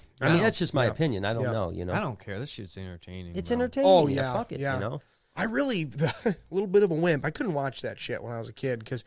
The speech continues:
Speaker 2: it would always come on late at night, and then you have to go to bed,
Speaker 3: Mm-hmm.
Speaker 2: and you're like, "Shit, this is
Speaker 1: I
Speaker 2: it."
Speaker 1: literally
Speaker 3: What
Speaker 1: go
Speaker 3: do you
Speaker 1: to
Speaker 2: You know what I
Speaker 1: sleep.
Speaker 2: mean?
Speaker 1: I go to sleep watching it
Speaker 2: I
Speaker 1: all the
Speaker 2: can
Speaker 1: time.
Speaker 2: now, but I was
Speaker 1: Yeah.
Speaker 2: such a little
Speaker 3: Bro.
Speaker 2: wimp when I was younger, maybe from those little, my cousin Brad would always, like, scare the shit out of me when I was a kid.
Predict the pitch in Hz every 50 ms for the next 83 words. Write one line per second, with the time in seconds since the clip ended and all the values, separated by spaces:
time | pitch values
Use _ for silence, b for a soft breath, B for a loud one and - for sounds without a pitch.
0 | b b b b b - 220 277 285 277 254 208 - - 240 226 202 185 196 208
1 | 196 180 165 151 175 202 214 196 151 156 151 165 160 151 - - 147 156 170 147
2 | 117 120 151 165 175 156 139 135 135 131 120 113 110 _ _ - - - - 185
3 | 185 170 - - - 147 - - 156 147 180 180 165 151 160 190 185 190 156 117
4 | 107 107 104 139 151 160 160 - 160 170 170 170 170 160 147 147 151 160 170 190
5 | - - - - 139 156 185 170 151 123 110 - - - - 110 120 120 110 -
6 | 95 92 95 95 95 - - 90 90 - - - - - - - - - 330 320
7 | 277 - 180 180 180 185 170 160 139 143 147 170 180 180 160 - - 175 - -
8 | 175 170 160 139 113 - 151 - 151 147 139 135 131 120 123 131 131 127 127 117
9 | 123 120 127 131 131 123 123 120 113 - 127 123 127 123 120 113 - - 139 143
10 | 120 143 139 131 123 120 143 156 147 - 175 160 151 135 147 131 123 139 135 131
11 | 131 123 120 127 127 123 123 117 131 120 - - - - 135 131 127 120 - -
12 | 139 127 127 127 123 127 127 127 127 127 123 123 117 120 - - 131 127 120 120
13 | 120 113